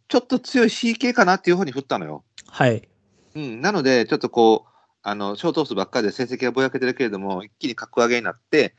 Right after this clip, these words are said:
Speaker 1: 多頭数になって、初ジーワンで人気がポロンと落ちたっていうタイミングで、来れる C 系だろうというふうに振っ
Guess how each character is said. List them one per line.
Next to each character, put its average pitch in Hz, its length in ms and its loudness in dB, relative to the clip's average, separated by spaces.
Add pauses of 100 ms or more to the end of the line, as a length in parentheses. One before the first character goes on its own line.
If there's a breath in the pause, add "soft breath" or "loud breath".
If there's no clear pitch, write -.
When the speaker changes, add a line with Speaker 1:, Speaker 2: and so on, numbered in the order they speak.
(140)
Speaker 1:
多 101 120 -4
頭 120 160 0
数 107 140 -6
に 90 40 -10
な 85 120 -8
っ - 60 -14
て、 123 360 -4 (120)
初 - 260 -8
ジ 104 180 -4
ー - 20 -2
ワ 101 120 -2
ン 90 100 -10
で 107 240 0 (180)
人 110 160 -12
気 98 140 -10
が 104 80 0
ポ - 100 -4
ロ 104 80 2
ン 98 60 -12
と 80 80 -2
落 - 120 -4
ち - 40 -10
た 104 80 2
っ - 80 -4
て - 100 -6
い 95 80 2
う 92 60 2
タ 117 160 0
イ 107 40 -2
ミ 110 120 -8
ン 110 80 -10
グ 110 100 -4
で、 147 240 6 (560)
来 175 140 2
れ 165 140 6
る 160 220 2 (360)
C 156 240 -4
系 165 180 0
だ 131 140 -2
ろ 180 200 6
う 120 40 -2
と 117 120 -4
い 127 120 0
う 143 160 0
ふ 143 100 -10
う 127 60 -6
に 98 80 -14
振 - 80 -12
っ - 40 -16